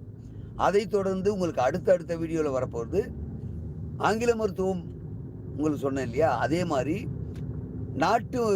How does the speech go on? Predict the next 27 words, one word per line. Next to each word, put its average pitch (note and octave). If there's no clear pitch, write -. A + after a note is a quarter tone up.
வைத்தியம் D3
பண்ணக்கூடிய C3
அத்தனை F#3
பொருள்களும் C3
கிட்டத்தட்ட F3
எண்பது G3+
சதவீதத்திற்கும் E3
மேற்பட்ட E3
பொருள்கள் C#3
கிடைக்கக்கூடிய B2+
கடைகள் A#2+
அப்படின்ற D#3+
விஷயம் B2+
அடுத்த D3+
வீடியோல A2+
வரும். F2
அது D3
என்னன்னா, D3
நம்ம E3+
வீட்டாண்ட F3
இருக்கக்கூடிய C#3+
நாட்டு C#3
மருந்து C3+
கடையில C3
நம்ம C#3
போய் C#3+
கேட்டா B2